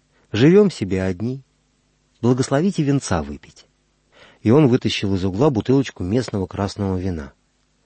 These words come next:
«Для гостей берёг. Думал, когда-нибудь Бог пошлёт».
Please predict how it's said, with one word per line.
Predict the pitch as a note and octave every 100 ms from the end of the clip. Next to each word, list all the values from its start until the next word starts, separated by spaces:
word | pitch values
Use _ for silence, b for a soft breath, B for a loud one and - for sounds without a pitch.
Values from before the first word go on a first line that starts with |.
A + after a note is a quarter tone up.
| _ _ -
«Для | G#2+ A2
гостей | A2 - - A#2
берёг. | B2+ A#2 G2+ E2 - B B B
Думал, | - B2+ C3+ A2
когда-нибудь | G#2 G2+ C3 D3+ B2+ F2+
Бог | F#2+ -
пошлёт». | F#2+ E2+ F2 D#2+ -